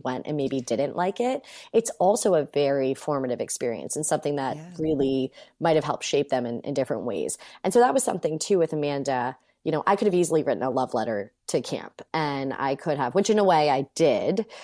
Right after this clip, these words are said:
Speaker 1: but I also then wanted to subvert it a bit and have it be this camp experience that went wrong, because I do think it is very, it's very easy to be super sentimental about camp. And even, like, just looking back on,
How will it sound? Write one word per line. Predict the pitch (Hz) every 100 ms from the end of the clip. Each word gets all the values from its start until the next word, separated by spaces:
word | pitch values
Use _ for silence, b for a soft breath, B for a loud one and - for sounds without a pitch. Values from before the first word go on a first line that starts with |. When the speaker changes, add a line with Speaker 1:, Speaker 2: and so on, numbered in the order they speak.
| B -
Speaker 1:
but | 170
I | 160
also | 151 147 147 147 127 123 -
then | 139 113 107
wanted | - 156 160 156
to |
subvert | 160 151 147 147 156
it | -
a | 135
bit | - 120 117 -
and | 139 135
have | - 135 131 131
it | 127 - -
be | 147 143
this | 135 -
camp | 156 120
experience | 123 - 135 127 -
that | 117
went | 143 120
wrong, | 143 151 147
because | 139 139
I | 143
do | 143 151
think | 156
it | 135
is | 139 131
very, | 135 135 135 _ -
it's | 180
very | 202 202
easy | - 180 160 151
to |
be | 135
super | 135 - 135
sentimental | - 123 139 117 165 170 -
about | 185 180 165
camp. | 202 196 - - B B B
And | 185 190
even, | 175 160
like, | 143 135
just | 151 -
looking | 147 147 135
back | 131 131 135
on, | 123 120 127